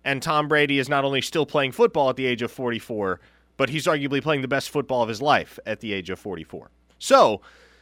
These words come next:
<sighs> it can go one of two ways, right? The concerns can be validated, or the concerns can ultimately be rendered moot. And for a guy like Baker Mayfield, a guy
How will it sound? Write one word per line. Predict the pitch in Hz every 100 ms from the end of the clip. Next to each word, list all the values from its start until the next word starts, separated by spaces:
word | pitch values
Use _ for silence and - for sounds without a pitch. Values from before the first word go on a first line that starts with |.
| _ _ _
<sighs> | _ _ - - - _ _
it | 208 214
can | 254
go | 262
one | 233 226
of | 185
two | 175
ways, | 135 95 - - - - _ _ _ _
right? | 143 151
The | 175
concerns | 160 165 - 202 202
can | 208
be | 180
validated, | 175 180 165 165 160 160
or | 135 135
the |
concerns | 127 139 - 135 127
can | - 127
ultimately | 113 127 131 113 117
be | 101 110
rendered | 101 107 104 101 98
moot. | 98 -
And | 107
for | 151 135
a |
guy | 131 196
like | 202 151 -
Baker | 147 - 123
Mayfield, | 123 113 - 82 73 _ _ _ _ _ _ _ -
a | 127
guy | 165 175 175 165